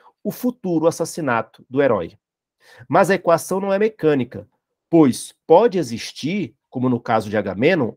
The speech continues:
a sobreposição da culpa. O herói morre em decorrência <clears throat> da crueldade paterna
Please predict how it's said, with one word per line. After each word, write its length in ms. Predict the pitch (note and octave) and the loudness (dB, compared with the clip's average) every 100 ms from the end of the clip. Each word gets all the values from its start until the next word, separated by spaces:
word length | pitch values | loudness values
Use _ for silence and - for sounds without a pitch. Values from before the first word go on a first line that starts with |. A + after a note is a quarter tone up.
| - | -4
a 100 | C3 | -4
sobreposição 880 | - G3 G#3+ A3 - F#3 F3+ - F3 | 0 2 4 4 2 -8 -6 -4 -2
da 120 | G#3 | -2
culpa. 560 | - G3 F#3 - F#2 _ _ _ _ | -2 -4 -4 -6 -8 _ _ _ _
O 100 | B2+ | 4
herói 240 | B2+ B2+ D3 | 6 8 6
morre 600 | A#2+ A#2 B2+ C#3+ F#3+ - | 6 6 6 4 -2 -6
em 120 | F#3+ F3+ | -4 -2
decorrência 720 | D#3+ D#3+ B2+ A#2+ C#3 - - _ _ - | -2 0 0 0 -2 -6 -14 _ _ -2
<clears throat> 260 | F3 E3 | 0 0
da 100 | B2 | -2
crueldade 540 | B2+ D3+ C3 A#2 A2+ - | 0 4 4 4 0 0
paterna 600 | F#3+ F#3 C3 A#2+ C#3 | -2 0 2 2 0